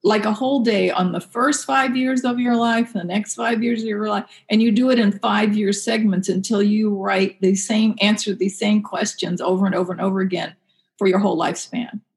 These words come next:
And the three, it's the same three questions. The first question is, "What did you receive from this person?"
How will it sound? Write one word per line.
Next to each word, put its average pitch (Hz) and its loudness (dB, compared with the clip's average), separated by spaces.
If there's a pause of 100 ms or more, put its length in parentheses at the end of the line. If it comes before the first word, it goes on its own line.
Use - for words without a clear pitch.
And 208 4
the 208 0
three, 339 2
it's 208 -2
the 208 2
same 226 2
three 240 0
questions. - -4
The - -12
first - -4
question - 0
is, 233 2
"What 214 2
did 220 4
you 214 4
receive 190 2
from 226 2
this 233 2
person?" 233 -6